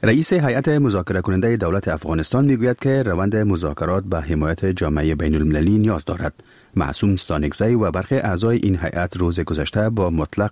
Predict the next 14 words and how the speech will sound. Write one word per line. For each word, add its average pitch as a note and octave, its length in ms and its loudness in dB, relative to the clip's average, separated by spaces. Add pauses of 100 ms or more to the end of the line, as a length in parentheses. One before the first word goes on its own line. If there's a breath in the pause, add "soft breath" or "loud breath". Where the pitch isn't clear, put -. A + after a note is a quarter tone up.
(100)
القحطانی، F2 720 0 (500 loud breath)
نماینده F2+ 440 0
خاص G#2 280 -4
وزارت E2 440 0
خارجه D#2+ 460 -2
قطر G#2 240 -2
در A2+ 340 0
امر F#2+ 200 0
مبارزه E2 520 0
با E2 180 -2
تروریسم، G#2 520 0 (520 loud breath)
و E2+ 160 2
دبیرا A#2+ 380 0
لاینز، A2 400 0